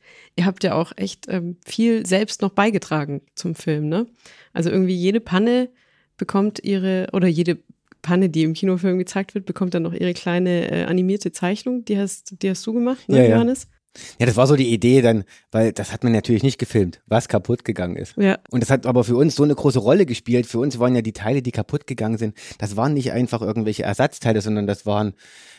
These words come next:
Speaker 2: wie, also Objekte. Diese Objekte haben immer irgendwas mit sich gebracht. Mit diesen Objekten ist man dann durchs Dor-, durchs Dorf gezogen in Russland und hat für Nachschub gesorgt und hat sich dann über dieses Objekt unterhalten. Es war einfach mehr als nur ein Mittel zur Weiterfahrt.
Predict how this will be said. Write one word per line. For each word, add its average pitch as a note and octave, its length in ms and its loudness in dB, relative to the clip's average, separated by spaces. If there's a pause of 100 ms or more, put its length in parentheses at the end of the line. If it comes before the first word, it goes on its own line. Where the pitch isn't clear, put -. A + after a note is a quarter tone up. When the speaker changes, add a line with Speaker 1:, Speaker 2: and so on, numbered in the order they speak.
Speaker 2:
wie, A2 380 -2 (240)
also - 220 -6
Objekte. A#2+ 540 -2 (140)
Diese C3 160 0
Objekte C3 400 2
haben B2+ 160 2
immer D#3+ 220 4
irgendwas C3+ 340 2
mit C3 180 0
sich A#2+ 140 -4
gebracht. - 380 -6 (340)
Mit A#2 140 -2
diesen D3+ 180 2
Objekten B2+ 400 0
ist A#2 80 -2
man A#2 140 2
dann A2 120 2
durchs G#2+ 200 -2
Dor-, A#2+ 320 0
durchs A#2+ 240 0
Dorf E3+ 260 4
gezogen D3 460 2
in C3 80 4
Russland C#3 520 2
und B2+ 140 0
hat C3+ 160 0
für - 180 0
Nachschub C3 580 0
gesorgt C3+ 440 2
und B2+ 100 2
hat B2+ 120 0
sich C3+ 100 -6
dann C#3 140 -2
über C3+ 180 0
dieses E3 320 -4
Objekt C#3 380 -4
unterhalten. C3 460 -2 (360)
Es A#2+ 180 -2
war B2+ 220 4
einfach C3 340 0
mehr C#3 400 4
als B2 300 0
nur C3 360 0 (500)
ein A2 300 0
Mittel C3 360 4
zur G#2+ 220 -2
Weiterfahrt. A2+ 460 0